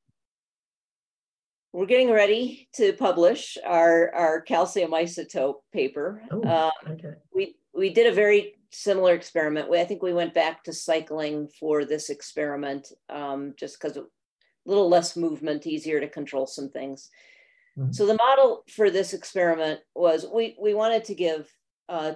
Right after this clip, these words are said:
Speaker 1: two different calcium isotopes. So we used calcium forty-two and calcium forty-four, and I don't remember which one for which, which path, but we gave one orally.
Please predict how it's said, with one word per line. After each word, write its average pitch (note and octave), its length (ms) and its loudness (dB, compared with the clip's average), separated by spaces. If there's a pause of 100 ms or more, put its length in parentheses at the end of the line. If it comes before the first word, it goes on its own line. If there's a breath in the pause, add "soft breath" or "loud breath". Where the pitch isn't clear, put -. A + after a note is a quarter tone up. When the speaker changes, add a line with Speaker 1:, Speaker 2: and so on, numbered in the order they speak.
(100)
Speaker 1:
two G3+ 400 -4
different E3+ 380 0
calcium D3 460 -6
isotopes. - 640 -10
So - 240 -10
we E3 120 0
used E3+ 200 0
calcium F3 480 -2
forty-two F#3 680 0
and D#3+ 140 -4
calcium D3+ 460 -6
forty-four, D3+ 640 -2
and D3 100 -4
I D3+ 80 -4
don't C#3+ 220 -6
remember D3 420 -4
which D3+ 300 -4
one C#3+ 360 -8
for C#3 220 -8
which, D3+ 460 -8
which - 520 -8
path, C#3+ 380 -6 (960 soft breath)
but G3+ 100 6
we G#3 100 6
gave B3+ 240 8
one A3+ 260 6
orally. F3 800 4